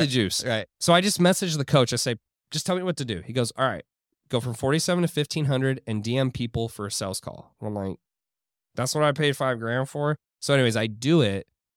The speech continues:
Speaker 2: and I make ten grand in a week. And I'm like, "Oh shit."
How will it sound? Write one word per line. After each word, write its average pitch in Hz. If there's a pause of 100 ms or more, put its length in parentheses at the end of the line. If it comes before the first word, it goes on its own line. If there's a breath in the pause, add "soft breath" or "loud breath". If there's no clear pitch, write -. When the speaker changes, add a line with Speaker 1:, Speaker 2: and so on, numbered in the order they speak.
(220)
Speaker 2:
and 117
I 120
make 123
ten 120
grand 110
in 101
a 90
week. 87 (260)
And 107
I'm 104
like, 87 (180)
"Oh 101 (240)
shit." -